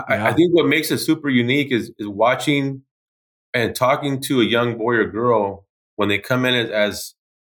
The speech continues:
Speaker 1: quiet and maybe a, a little scared freshmen, and to watch them as polished seniors.
Speaker 2: Yeah.
Speaker 1: You know, not only walk
Speaker 2: Yeah.
Speaker 1: this campus, but walk in the corporate work study, uh, spaces.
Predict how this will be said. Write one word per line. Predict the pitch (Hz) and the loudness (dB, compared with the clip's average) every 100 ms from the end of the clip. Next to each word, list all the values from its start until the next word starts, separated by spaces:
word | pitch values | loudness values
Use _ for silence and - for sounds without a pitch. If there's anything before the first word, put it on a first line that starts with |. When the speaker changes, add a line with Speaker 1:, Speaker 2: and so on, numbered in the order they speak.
| _ | _
Speaker 1:
quiet | 123 127 127 123 117 - | 0 2 2 2 0 -2
and | 101 | -6
maybe | 110 113 110 107 101 - _ _ _ _ _ - | -4 -4 -4 -4 -6 -12 _ _ _ _ _ -8
a, | - 110 - | -4 -2 0
a | |
little | 127 120 | 0 0
scared | - 117 113 117 | 0 0 0 0
freshmen, | - 117 120 156 175 175 - _ _ _ 131 | 0 0 0 -2 -2 -6 -14 _ _ _ -2
and | 120 | -2
to | 131 | 0
watch | 117 110 131 160 - | 0 0 0 0 -2
them | 160 156 156 151 - _ _ | 2 4 2 0 -6 _ _
as | 113 107 - - | 0 0 -2 -4
polished | 135 135 135 - | 0 2 0 -2
seniors. | 135 135 123 87 80 - - _ _ _ _ - | -2 0 0 -2 -4 -16 -20 _ _ _ _ -6
Speaker 2:
Yeah. | - - - - | -4 -2 -4 -2
Speaker 1:
You | 117 | 2
know, | 110 107 - 120 | 2 2 -2 -4
not | 127 160 | -2 0
only | 190 165 | 2 4
walk | 135 143 | 4 2
Speaker 2:
Yeah. | 117 131 | 2 0
Speaker 1:
this | 131 | 0
campus, | 131 139 - 110 98 - - _ _ _ _ 113 | -2 -2 0 0 0 -4 -12 _ _ _ _ 0
but | 110 | 2
walk | 104 120 135 - | 4 4 2 0
in | 127 | -2
the | 110 | -2
corporate | - 120 - 113 104 | -4 -6 -4 -4 -2
work | 120 135 | -4 -4
study, | 131 113 98 - | 0 2 0 -2
uh, | 101 95 87 _ | -4 -4 -8 _
spaces. | - 107 101 107 101 92 | -4 0 0 -2 -6 -8